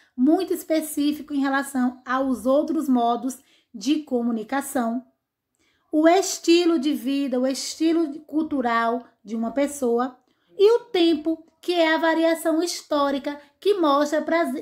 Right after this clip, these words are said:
pra gente como a língua evoluiu com o passar do tempo,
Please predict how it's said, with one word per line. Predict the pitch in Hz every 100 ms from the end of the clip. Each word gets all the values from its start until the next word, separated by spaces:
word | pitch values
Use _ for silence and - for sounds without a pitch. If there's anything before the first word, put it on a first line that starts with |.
| -
pra | 285 277
gente | 277 294 359 285
como | - 359 415
a | 427 302
língua | 285 302 294 294
evoluiu | 320 427 440 247 233 233 269 294 254 247 285 - _ -
com | 320 330
o | 320
passar | 320 311 285 277
do | 330
tempo, | - 285 277 254 208